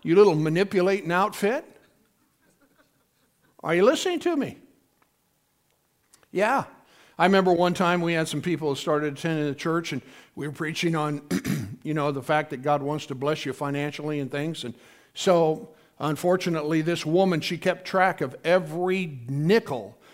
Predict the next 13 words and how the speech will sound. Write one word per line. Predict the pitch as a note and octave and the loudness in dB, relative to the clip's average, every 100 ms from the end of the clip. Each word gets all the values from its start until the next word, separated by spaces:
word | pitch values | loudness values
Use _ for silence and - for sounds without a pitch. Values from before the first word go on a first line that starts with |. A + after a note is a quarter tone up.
| - | -18
that | - B2 | -10 -6
she | - D#3 | -4 -2
gave | D#3+ E3 D#3+ | 0 0 -2
to | D3 | -6
the | C3 | -6
church | - F#3 E3 | -4 -2 -2
and | D3 C#3 | -2 0
was | C3 C3+ | -2 -2
multiplying | D3 F3+ F#3 D#3 D#3+ D3+ D3 | 0 0 -2 -6 -4 -2 -2
it | C3+ C3+ | -4 -6
times | D#3 D3+ C3+ | -4 -4 -4
a | C3 | -6
hundredfold. | D3 D3+ B2+ - D3+ C#3+ G2+ - | -4 -4 -6 -6 -4 -4 -6 -16